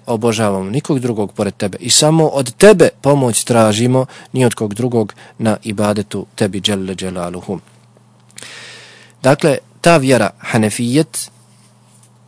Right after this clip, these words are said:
jeste da se obožava Allah subhanahu wa ta'ala jedan jedini i da se vjera ispolj-,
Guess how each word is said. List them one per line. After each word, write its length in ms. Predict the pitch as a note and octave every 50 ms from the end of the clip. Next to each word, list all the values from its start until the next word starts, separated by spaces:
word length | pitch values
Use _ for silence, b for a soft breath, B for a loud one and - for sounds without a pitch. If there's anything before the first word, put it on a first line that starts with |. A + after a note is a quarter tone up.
| _ _ _ _ _ _ _ _ _ -
jeste 340 | A#2 B2+ C#3 - - C#3 A#2+
da 100 | A#2+ A2+
se 140 | - B2+
obožava 520 | A2 A2 G#2+ C3 D3 D3 D3 C3 A#2 A2+ -
Allah 300 | - C3+ C3 B2 A#2 A2
subhanahu 540 | - - G#2 A2 - - C3 B2 B2 A2+ A2
wa 60 | G#2+
ta'ala 240 | G#2 - A#2+ A#2+ A2+
jedan 500 | G#2+ G#2+ G#2+ A#2+ B2+ B2 B2+ A#2 A2+ A2
jedini 800 | G#2+ G#2 A2+ A#2 A2+ A#2+ B2 B2+ B2 A#2+ B2 B2 B2+ B2+ B2 - - _ _ _ _ _ _ _ _ _ _ _ _ _ _ _ _ _ _ _ _ _ _ _ - _ _ -
i 240 | B2 B2 A#2+ A#2+ - _ _ _ _ _ _ _ _
da 80 | A#2 G#2+
se 140 | - - G#2+
vjera 240 | A2 B2 B2 A#2+
ispolj-, 440 | A2 G#2 - - - A#2+ A#2 A#2+ A#2+